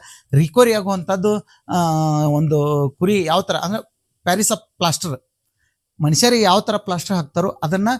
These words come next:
ಕುರಿಗಾರಿ-, ಕುರಿಗಳು ಯಾವ ತರ ಮಾಡ್ಬೇಕು ಅನ್ನೋದನ್ನ ಲೈವ್ ಆಗಿ ತೋರಿಸ್ತೇನೆ. So ಈ ವಿಡಿಯೋ ಇಷ್ಟ ಆದ್ರೆ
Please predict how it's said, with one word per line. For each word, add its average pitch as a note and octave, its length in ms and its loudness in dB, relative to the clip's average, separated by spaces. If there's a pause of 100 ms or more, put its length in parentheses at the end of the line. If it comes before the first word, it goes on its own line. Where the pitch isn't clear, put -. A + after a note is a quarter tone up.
(420)
ಕುರಿಗಾರಿ-, G3 420 2
ಕುರಿಗಳು G#3+ 460 0
ಯಾವ E3+ 160 -2
ತರ F3+ 160 -4
ಮಾಡ್ಬೇಕು D3 400 -2
ಅನ್ನೋದನ್ನ G3 280 -2 (340)
ಲೈವ್ E3 220 4
ಆಗಿ E3+ 180 -2
ತೋರಿಸ್ತೇನೆ. C#3+ 600 -2 (100)
So G3 260 -2
ಈ F#3 120 2
ವಿಡಿಯೋ E3+ 280 2
ಇಷ್ಟ - 160 -4
ಆದ್ರೆ D#3+ 540 -4